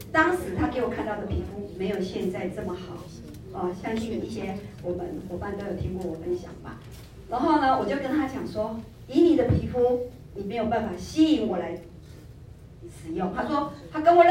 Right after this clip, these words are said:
讲了一句话说，我是一个男人，我要的不是要一张俊俏的脸，我要的是什么？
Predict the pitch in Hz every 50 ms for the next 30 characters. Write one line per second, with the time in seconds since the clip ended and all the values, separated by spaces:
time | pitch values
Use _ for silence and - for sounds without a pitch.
0 | - - - - - 196 190 196 196 202 240 240 262 - - 220 208 208 202 -
1 | - 202 190 196 196 233 226 226 202 190 190 180 185 185 190 185 170 - - -
2 | - - - - - - - - 190 214 226 320 339 330 302 - - - - -
3 | - - - - - - - - - - - 190 - - - 214 208 208 202 -
4 | 208 196 190 196 196 202 202 190 190 - 180 - - - - 175 - - - -
5 | - - - - - - - - 349 349 330 - - 277 - 320 - 240 226 220
6 | - - - -